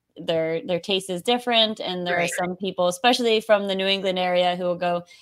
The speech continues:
Speaker 1: toe to toe with me on Dunkin' Donuts. Uh, but, um, I'm personally a Starbucks fan, so I'm excited about this. They're, they're trying to get into the N F T action. They're gonna build a
Speaker 2: Yeah.
Speaker 1: community-based membership model, um, uh, using Web three.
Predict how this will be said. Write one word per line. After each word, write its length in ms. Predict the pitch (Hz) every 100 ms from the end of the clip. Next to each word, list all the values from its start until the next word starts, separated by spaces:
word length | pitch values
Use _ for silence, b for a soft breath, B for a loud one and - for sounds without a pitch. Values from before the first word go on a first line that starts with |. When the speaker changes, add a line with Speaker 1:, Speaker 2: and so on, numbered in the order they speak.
| _
Speaker 1:
toe 160 | 247 208
to 100 | 196
toe 280 | 233 202 196
with 160 | 185
me 180 | 190 180
on 160 | 170 175
Dunkin' 320 | 185 180 175
Donuts. 500 | 180 175 165 156 -
Uh, 300 | - 170 165
but, 260 | 160 170 170 b b b b -
um, 220 | 165 165 _
I'm 220 | 220 262 247
personally 500 | 240 247 214 196 185
a 80 |
Starbucks 380 | 185 180 170 165
fan, 280 | - 170 165
so 80 | 220
I'm 120 | 277
excited 320 | 302 302 285
about 200 | 233 196
this. 160 | 175 175
They're, 240 | 190 190 185
they're 120 | 190 185
trying 280 | 208 208
to 60 | 208
get 160 | 202 196
into 260 | 196 190
the 140 | 185 185
N 100 | 180
F 100 | 175
T 160 | 190
action. 480 | 175 165 - 180 170
They're 120 | 170
gonna 160 | 170 170
build 200 | 175 170
a 40 |
Speaker 2:
Yeah. 80 | 165
Speaker 1:
community-based 1200 | 180 175 175 170 170 170 - - _ 190 175 -
membership 560 | 196 208 214 214 220 202
model, 580 | 208 196 196 190 190 196
um, 500 | 180 175 170 170 180 - -
uh, 440 | 175 170 170 170 -
using 580 | 180 175 180 175 170
Web 280 | 165 165 165
three. 600 | - 190 185 185 180 185